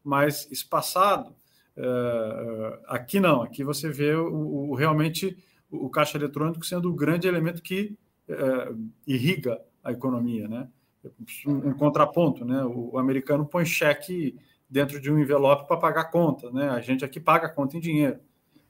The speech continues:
Eh, então, isso são, são questões culturais, né?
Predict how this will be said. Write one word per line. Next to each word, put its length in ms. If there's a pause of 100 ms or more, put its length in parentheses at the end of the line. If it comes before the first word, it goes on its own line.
Eh, 340
então, 260
isso 160
são, 420
são 160
questões 460
culturais, 760
né? 140